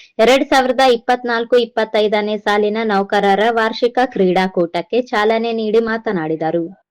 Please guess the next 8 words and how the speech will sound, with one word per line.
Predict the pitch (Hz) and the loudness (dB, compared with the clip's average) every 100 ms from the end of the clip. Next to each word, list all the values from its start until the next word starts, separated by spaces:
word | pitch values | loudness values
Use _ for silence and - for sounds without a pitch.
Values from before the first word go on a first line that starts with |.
| - | -6
ಸಾರ್ವಜನಿಕ | - 254 247 269 294 294 294 302 | 0 2 2 2 2 0 0 0
ಸೇವೆಯಲ್ಲಿರುವವರು | 302 277 277 285 277 285 269 262 262 269 285 | 2 2 4 2 4 4 4 4 4 2 2
ಸಂಯಮದಿಂದ | 302 262 226 247 240 254 226 233 226 269 | 0 0 0 0 0 0 0 0 2 0
ಹಾಗೂ | 277 233 226 262 | 0 -2 0 0
ಹೆಚ್ಚು | 269 262 254 294 | 2 0 0 -2
ಕ್ರಿಯಾಶೀಲವಾಗಿ | 294 240 208 226 226 214 208 202 196 233 | 0 2 2 2 0 0 0 0 0 -2
ಕಾರ್ಯನಿರ್ವಹಣೆ | 247 226 220 240 233 220 214 214 214 | -2 -2 0 -2 -2 0 -2 -2 -4
ಮಾಡಲು | 208 160 151 160 | -4 -4 -2 0